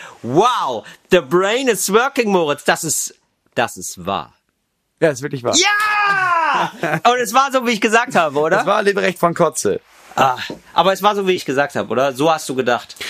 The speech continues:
Speaker 2: Nee, ich hab gestern tatsächlich aber eine Doku gesehen über Kaiser Wilhelm dem Zweiten und hab das
Speaker 1: Ja.
Speaker 2: aufgeschrieben und dann hab ich mir das mit der Mietpreise dazu
Speaker 1: Ja, genau, so
Speaker 2: ausgedacht,
Speaker 1: hab ich
Speaker 2: ja.
Speaker 1: mir nämlich gedacht, ja,
Speaker 2: Aber
Speaker 1: genau.
Speaker 2: sa-, so kam ich drauf,
Speaker 1: Ja.
Speaker 2: ja. Wusstest du eigentlich, Till?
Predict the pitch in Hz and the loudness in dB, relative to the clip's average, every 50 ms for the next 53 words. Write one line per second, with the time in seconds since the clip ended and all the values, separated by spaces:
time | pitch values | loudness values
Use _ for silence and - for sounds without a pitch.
0 | - - - 156 165 175 165 147 185 180 180 170 160 156 165 165 165 - 143 147 | -8 -2 0 2 2 2 2 0 0 0 0 0 0 2 0 0 0 2 2 2
1 | 147 135 143 156 - 139 135 135 113 139 135 135 123 127 127 110 131 135 139 127 | 2 2 0 0 0 0 0 2 2 2 2 2 2 2 2 2 0 0 0 2
2 | 117 107 120 113 120 120 120 123 123 113 107 - - 131 135 135 - 110 120 123 | 0 0 0 0 0 2 2 0 0 -2 -4 -2 0 0 0 0 0 -4 -4 -4
3 | - 117 113 110 - 156 139 - 139 151 - - 135 107 - 117 117 113 120 123 | -4 -2 -2 0 0 0 0 0 0 -2 -2 -2 -4 -4 -2 -2 -2 -2 -2 -4
4 | 127 - 107 104 107 110 117 120 117 107 110 107 104 - 104 95 92 95 101 95 | -6 -6 -4 -2 0 0 0 0 -2 -2 0 -2 0 0 0 -2 -2 -2 -2 0
5 | 101 92 87 85 85 - - 339 254 185 190 175 143 113 107 113 147 147 156 185 | 0 0 0 0 0 2 2 2 2 2 0 0 0 0 0 0 0 0 0 0
6 | 180 214 214 220 220 190 - 262 190 139 117 - 139 135 - - - 123 131 113 | -2 -2 0 -2 -2 -2 -2 0 0 0 0 0 0 0 0 0 0 0 0 0
7 | 120 147 135 147 120 87 85 - - - - 131 107 95 87 - - _ - - | 0 0 0 0 0 -2 -2 -4 -4 -2 0 0 0 0 -2 -4 -6 _ -18 -16
8 | - - - - - _ _ _ _ _ - 185 220 226 208 - - - 277 208 | -14 -14 -16 -16 -20 _ _ _ _ _ 0 2 2 0 -2 -2 -2 0 0 -2
9 | - 78 71 - - - - 71 82 131 | -4 -6 -8 -10 -10 -8 -6 -4 -4 -6